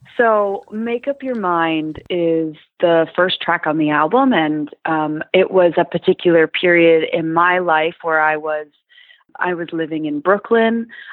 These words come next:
I, uh, I, I was at the end of, um, some work, so I was gonna be out of work. My relationship was ending. I was, you know, really, uh, in many ways in between.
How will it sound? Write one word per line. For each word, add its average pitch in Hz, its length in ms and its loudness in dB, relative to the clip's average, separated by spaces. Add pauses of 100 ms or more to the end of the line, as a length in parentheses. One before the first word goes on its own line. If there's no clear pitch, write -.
(120)
I, 156 580 2
uh, 165 300 0
I, 170 200 -4 (340)
I 170 180 -2
was 160 300 -2 (360)
at 190 160 0
the 196 160 2
end 196 380 2
of, 165 320 2 (260)
um, 160 480 -6 (840)
some 185 220 0
work, 170 440 2 (100)
so 170 100 0
I 160 80 4
was 151 140 -6
gonna 160 180 -2
be 156 140 0
out 156 240 -2
of 160 120 -4
work. 165 540 -2
My 156 160 0
relationship 151 1040 -2
was 160 140 2 (140)
ending. 156 720 2
I 156 280 0
was, 151 340 2 (500)
you 214 120 2
know, 175 280 4
really, 185 540 2
uh, 156 120 0 (280)
in 190 220 -6
many 175 260 -2
ways 147 380 -6
in 156 180 -8
between. 127 540 -10